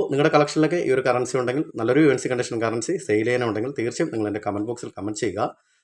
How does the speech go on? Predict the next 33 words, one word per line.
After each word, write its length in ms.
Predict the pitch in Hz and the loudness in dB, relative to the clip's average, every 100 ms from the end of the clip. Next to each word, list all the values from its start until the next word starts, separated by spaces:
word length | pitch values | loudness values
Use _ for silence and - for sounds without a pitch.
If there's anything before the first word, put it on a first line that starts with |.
| _ | _
അതുപോലെ 240 | 107 131 | 0 4
തന്നെ 120 | 156 180 | 4 4
നിങ്ങളുടെ 220 | 123 123 | 0 0
കളക്ഷനിലൊക്കെ 380 | 117 113 123 123 | 0 -2 -4 -2
ഈ 40 | 117 | -2
ഒരു 80 | 107 | -2
കറൻസി 260 | 107 110 | -4 -2
ആഡ് 180 | 107 101 | -2 0
ചെയ്തിട്ടുണ്ടെങ്കിൽ 440 | 107 110 110 123 143 | -2 -2 -4 -6 -6
തീർച്ചയായും 340 | 101 104 151 151 | -6 -2 -4 -4
നിങ്ങൾ 160 | 101 | -6
എൻ്റെ 140 | 98 101 | -6 -6
കമന്റ് 220 | 98 98 | -6 -6
ബോക്സിൽ 240 | 107 104 107 | -8 -8 -14
കമന്റ് 220 | 90 98 - | -10 -12 -8
ചെയ്യുക. 180 | 113 131 - | -6 -4 -8
അതുപോലെ 260 | 95 107 139 | -8 -2 2
തന്നെ 140 | 170 180 | 0 -2
നിങ്ങൾക്ക് 280 | 117 107 117 | -4 -4 -2
എൻ്റെ 100 | 101 | -4
ഒരു 80 | 95 | -4
വീഡിയോ 180 | 95 95 | -6 -8
ഇഷ്ടമായെങ്കിൽ 440 | - 117 127 139 175 _ _ _ - | -10 -6 -4 -4 -6 _ _ _ -6
നിങ്ങൾ 140 | 110 | -2
എന്നെ 120 | 117 113 | 0 0
തുടർന്ന് 260 | 123 151 170 | 0 0 0
സപ്പോർട്ട് 320 | 170 151 143 | -2 -4 0
ചെയ്യുക, 220 | 151 151 - | 0 0 -2
എൻ്റെ 160 | 117 | -4
ഒരു 100 | 117 | -4
ചാനൽ 200 | 127 123 | -2 -4
സബ്സ്ക്രൈബ് 420 | 123 127 - 127 - | -4 -8 -6 -8 -6
ചെയ്യുക, 240 | 120 123 | -8 -8